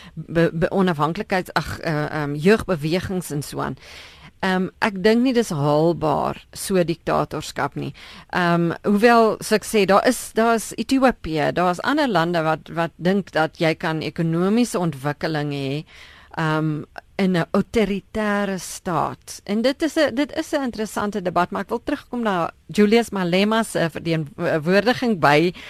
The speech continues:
eh, eh, Fidel Castro se begrafnis wat jy genoem het. Dit, dit skakel 'n bietjie in daarmee. Soos ek sê, was, ek het verlede, hierdie week Maandag geluister na se Hila-, Hilary Beckles. Hy is die, ehm, fisiekanselier van die Universiteit van West Indies.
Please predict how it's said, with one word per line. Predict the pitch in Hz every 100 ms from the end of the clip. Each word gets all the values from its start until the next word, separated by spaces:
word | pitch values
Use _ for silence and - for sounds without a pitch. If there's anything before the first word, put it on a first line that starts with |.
| - - 190
eh, | - 165 165 160 - - - 165 156 151
eh, | 147
Fidel | 220 196 185
Castro | - 180 - 175
se | 160 - 160
begrafnis | 160 170 247 254 - 143 135
wat | 156 151
jy | 165
genoem | 180 170
het. | 165
Dit, | 151 170
dit | 170 -
skakel | - 240 226 220
'n |
bietjie | 170 185 220
in | 175 190
daarmee. | 180 160 156 143 - - - -
Soos | - 220
ek | 233
sê, | - 240 220
was, | 233 - - -
ek | - -
het | 196
verlede, | 220 202 220 214
hierdie | - 175 220 240
week | 180 165
Maandag | 165 156 185 214
geluister | 196 156 143 - 175
na | 151
se | 151 175
Hila-, | 160 147 160 190 180 -
Hilary | 175 185 202 190
Beckles. | 147 160 160 165 156
Hy | 156 156
is | 170
die, | 196 180 - - - _ _
ehm, | 180 165
fisiekanselier | - 302 311 247 214 214 170 165
van | - 175 170
die | 170 -
Universiteit | 226 226 202 - 160 143
van | 156 143
West | 135 135 -
Indies. | 151 135 139 135